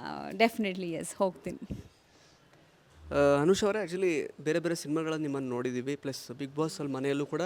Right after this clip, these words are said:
Speaker 2: as a person ಹೇಗೆ ಅಂತ ನೋಡಿದ್ದೀವಿ. ಅಂದ್ರೆ ನಂಗೆ ಒಂದು ವಿಷಯ ಅನ್ಸಿದ್ದಂದ್ರೆ, of course ಈಗ ಡಿ ಬಾಸ್ ಅಭಿಮಾನಿ, ನೀವು ಅದನ್ನ ತುಂಬ ಅಫಿಷಿಯಲ್ ಆಗಿ ಎಲ್ಲ ಕಡೆ ಹೇಳ್ಕೊಂಡಿದ್ದೀರಾ.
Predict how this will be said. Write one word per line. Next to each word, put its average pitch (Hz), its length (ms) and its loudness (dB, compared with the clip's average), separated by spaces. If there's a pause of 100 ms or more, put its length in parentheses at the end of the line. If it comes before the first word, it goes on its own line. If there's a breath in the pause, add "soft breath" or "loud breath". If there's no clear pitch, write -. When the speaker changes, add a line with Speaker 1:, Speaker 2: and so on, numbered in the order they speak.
(160)
Speaker 2:
as 143 100 -6
a 135 80 -8
person 160 320 0
ಹೇಗೆ 139 240 0
ಅಂತ 135 140 -4
ನೋಡಿದ್ದೀವಿ. 120 520 -2 (500 loud breath)
ಅಂದ್ರೆ 196 220 2
ನಂಗೆ 202 140 2
ಒಂದು 214 240 2
ವಿಷಯ 220 240 2
ಅನ್ಸಿದ್ದಂದ್ರೆ, 131 460 0
of 135 60 -4
course 175 380 2
ಈಗ 139 140 0 (360)
ಡಿ 160 140 -2
ಬಾಸ್ 175 440 2
ಅಭಿಮಾನಿ, 151 480 0
ನೀವು 143 180 0
ಅದನ್ನ 131 340 -2
ತುಂಬ 143 240 -2
ಅಫಿಷಿಯಲ್ 143 420 0
ಆಗಿ 135 120 2
ಎಲ್ಲ 127 180 2
ಕಡೆ 131 180 -4
ಹೇಳ್ಕೊಂಡಿದ್ದೀರಾ. 123 640 -2